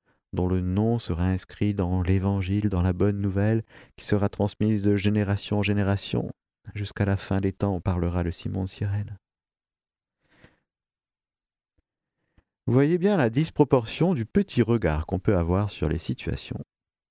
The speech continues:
et le regard de Dieu. Le regard de Dieu sur Simon de Cyrène, il dit, « Ben, je vais me servir de cet acte de charité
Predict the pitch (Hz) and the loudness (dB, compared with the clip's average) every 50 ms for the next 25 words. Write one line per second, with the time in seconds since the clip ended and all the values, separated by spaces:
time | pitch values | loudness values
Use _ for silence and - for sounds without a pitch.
0 | _ _ _ _ _ _ _ _ _ _ _ _ _ _ _ _ _ _ _ _ | _ _ _ _ _ _ _ _ _ _ _ _ _ _ _ _ _ _ _ _
1 | _ _ _ _ _ _ 78 78 82 82 92 90 98 98 95 95 80 82 80 71 | _ _ _ _ _ _ -2 0 0 0 0 0 2 2 0 0 0 -2 -2 -4
2 | 71 69 71 76 78 87 90 - _ _ _ _ _ _ _ _ _ _ _ _ | -4 -6 -6 -6 -6 -8 -8 -12 _ _ _ _ _ _ _ _ _ _ _ _
3 | _ _ _ _ _ _ _ _ _ _ - - 73 78 92 90 104 117 123 110 | _ _ _ _ _ _ _ _ _ _ -12 -8 -4 -2 -2 0 0 0 0 0
4 | 107 104 98 101 123 135 135 - - 92 - - - 101 104 104 104 - - - | 0 0 0 0 0 -2 0 0 -2 -4 -4 -4 -4 -4 -2 -2 -4 -4 -6 -6
5 | 92 87 92 104 117 135 151 - _ _ _ _ _ _ _ _ _ _ _ _ | -4 -2 0 0 0 -2 -6 -10 _ _ _ _ _ _ _ _ _ _ _ _
6 | _ _ _ _ _ _ _ _ _ _ _ _ _ _ _ _ _ _ - 98 | _ _ _ _ _ _ _ _ _ _ _ _ _ _ _ _ _ _ -8 -6
7 | 95 98 98 101 104 98 - _ _ _ _ _ _ _ _ _ _ _ _ _ | -2 0 0 0 0 -2 -4 _ _ _ _ _ _ _ _ _ _ _ _ _
8 | _ _ - - 113 101 113 110 107 104 - - - 123 117 113 113 135 147 143 | _ _ -6 -4 -2 0 0 0 0 0 -2 -2 -2 -2 -2 -2 -2 -4 -2 -2
9 | 120 95 85 - _ _ _ _ _ _ _ _ _ _ _ - 90 82 - - | -2 -4 -4 -8 _ _ _ _ _ _ _ _ _ _ _ -8 -8 -6 -4 -6
10 | 92 - - 95 92 - - - 82 80 78 - - 85 80 80 78 - - - | -6 -4 -4 -4 -4 -4 -4 -6 -4 -4 -2 -2 -2 -2 -2 -2 -6 -6 -6 -6
11 | 82 - 117 | -6 -6 -8